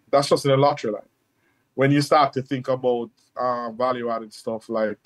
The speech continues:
remittance and other tr-, potential businesses that, that we can get into, it's huge.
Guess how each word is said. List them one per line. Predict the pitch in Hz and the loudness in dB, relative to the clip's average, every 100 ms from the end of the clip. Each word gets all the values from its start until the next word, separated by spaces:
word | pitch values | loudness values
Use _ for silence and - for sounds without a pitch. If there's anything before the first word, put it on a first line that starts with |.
| - | -14
remittance | 117 117 117 117 113 110 - - 104 | -6 -4 -2 -2 -4 -4 -6 -8 -4
and | 110 | 0
other | 110 107 | 0 0
tr-, | - 117 | -4 -8
potential | - - 120 110 104 | -6 -8 -6 -6 -8
businesses | 98 113 117 107 104 101 - _ _ _ - | -4 -4 -4 -6 -8 -10 -16 _ _ _ 0
that, | 113 107 - - | 4 4 2 0
that | 113 113 | 0 0
we | 113 | -6
can | 104 107 | -6 -4
get | 104 104 113 | -2 -2 -2
into, | 120 110 98 - | -6 -6 -10 -8
it's | 113 | -6
huge. | - 151 120 - - | 2 4 4 0 -12